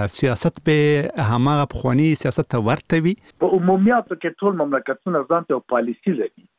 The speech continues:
Speaker 2: بهرنۍ پالیسي هم لري. د ګاونډ په هکله، د سیمې د نړۍ په هکله باندې یو مدرنه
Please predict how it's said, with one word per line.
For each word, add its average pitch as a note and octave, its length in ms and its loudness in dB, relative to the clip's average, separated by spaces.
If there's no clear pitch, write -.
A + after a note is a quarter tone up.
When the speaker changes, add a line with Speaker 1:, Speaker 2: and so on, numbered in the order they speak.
Speaker 2:
بهرنۍ D#3 480 2
پالیسي B2 440 0
هم B2 180 -8
لري. G#2+ 240 -10
د B2 100 -2
ګاونډ D#3+ 340 2
په D3 120 -4
هکله، C3 260 -6
د - 80 -12
سیمې D3+ 300 -8
د B2 100 0
نړۍ C#3 140 2
په C#3 80 2
هکله C3 220 -2
باندې B2 100 -2
یو A2+ 160 0
مدرنه C#3+ 360 0